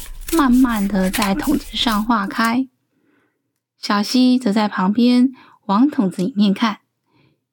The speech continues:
一边指挥着：“小 Q，小 Q，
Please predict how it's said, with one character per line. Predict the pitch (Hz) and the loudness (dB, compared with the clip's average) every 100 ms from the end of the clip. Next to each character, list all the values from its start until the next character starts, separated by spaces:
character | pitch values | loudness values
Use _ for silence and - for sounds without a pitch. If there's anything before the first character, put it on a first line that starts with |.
| _ | _
一 | 254 | 0
边 | 240 247 247 | 2 4 2
指 | - - | 0 -2
挥 | 233 240 | 0 0
着 | - - _ _ _ _ _ _ _ _ | -2 -6 _ _ _ _ _ _ _ _
：“小 | - 262 | -4 -2
Q， | 320 | 0
小 | 311 262 | 2 4
Q， | 302 311 | 2 2